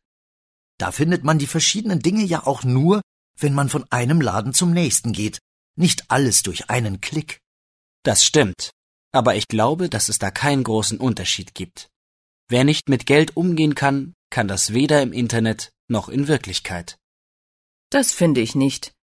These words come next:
Speaker 3: Wenn ich zum Beispiel im Internet surfe, dann gibt es immer wieder Werbung, die mich auf einmal daran erinnert,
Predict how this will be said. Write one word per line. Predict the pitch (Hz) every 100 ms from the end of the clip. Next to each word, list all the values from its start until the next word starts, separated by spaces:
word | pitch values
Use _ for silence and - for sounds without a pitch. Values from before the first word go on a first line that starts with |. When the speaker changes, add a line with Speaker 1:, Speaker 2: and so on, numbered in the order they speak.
| _ _ -
Speaker 3:
Wenn | 196 -
ich | 320 -
zum | - 175
Beispiel | 131 139 - 135
im | 165
Internet | 165 160 156 143
surfe, | - 160 160 202 175
dann | - 185
gibt | 208 -
es | 202
immer | - 196 180
wieder | 175 143
Werbung, | 147 170 175 160 147 139
die | 139
mich | 139 131 -
auf | 120 -
einmal | 135 160 147
daran | 120 127 139
erinnert, | - - 170 151